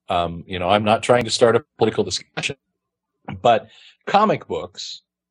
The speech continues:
as a whole seem to have kind of a, what, what people would refer to as a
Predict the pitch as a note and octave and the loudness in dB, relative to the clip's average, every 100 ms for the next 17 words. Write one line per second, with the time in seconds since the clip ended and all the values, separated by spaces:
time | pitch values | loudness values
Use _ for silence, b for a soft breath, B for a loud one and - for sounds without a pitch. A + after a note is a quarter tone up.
0 | - B2+ A2+ G#2 F#3+ D3+ G2 - - - | -2 0 0 -2 0 0 -2 -8 -20 -20
1 | _ _ _ _ - - - D3+ D#3 C3+ | _ _ _ _ -14 -14 -12 -10 -6 0
2 | A#2+ A2+ - _ - A#2 A2 G#2+ G2+ - | 2 0 -4 _ -6 -4 -2 -2 -4 0
3 | G2+ F#2+ F#2+ G#2+ A2 - G2+ A2 - C3+ | 2 2 0 2 2 2 0 0 0 -8
4 | A#2 A2 G2 F#2 F2 F#2+ F2 F#2 E2+ - | -4 0 0 0 -4 -4 -2 -2 -2 -4
5 | - F2+ | -8 -8